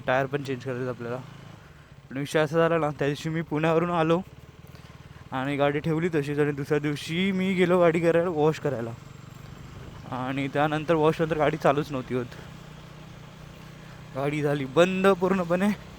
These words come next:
म्हणजे चालू होत नव्हती, त्यानंतर चालू झाली, रनिंगला दोन वेळा बंद पडली. आणि मला रिस्क नाही घेत, मग मित्राला बोलवून गाडी तशी घरी आणली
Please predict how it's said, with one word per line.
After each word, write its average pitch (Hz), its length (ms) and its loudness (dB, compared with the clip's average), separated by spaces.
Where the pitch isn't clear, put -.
म्हणजे 214 320 4
चालू 220 280 10
होत 226 160 6
नव्हती, 202 300 4
त्यानंतर 196 320 2
चालू 185 300 4
झाली, 196 280 6
रनिंगला 180 400 4
दोन 180 220 6
वेळा 185 180 8
बंद 165 240 4
पडली. 123 300 -2
आणि 143 100 -6
मला 147 260 2
रिस्क 151 300 0
नाही 156 180 0
घेत, 151 260 0
मग 139 240 -4
मित्राला 143 340 0
बोलवून 151 380 2
गाडी 139 280 0
तशी 151 120 -4
घरी 143 260 2
आणली 147 280 2